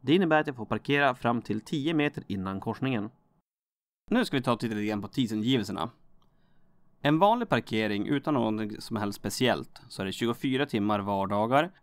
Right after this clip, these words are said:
övrig tid fritt. Det är alltså dag före helgdag och söndag och helgdag.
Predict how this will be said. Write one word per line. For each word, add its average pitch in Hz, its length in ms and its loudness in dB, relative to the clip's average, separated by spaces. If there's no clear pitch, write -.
övrig 107 320 0
tid 98 280 -4
fritt. - 480 -10
Det 107 80 -6
är 104 40 0
alltså 101 140 -4
dag 127 360 2
före 110 240 0
helgdag 110 720 0
och - 180 -10
söndag 104 360 -4
och - 140 -8
helgdag. 101 680 -4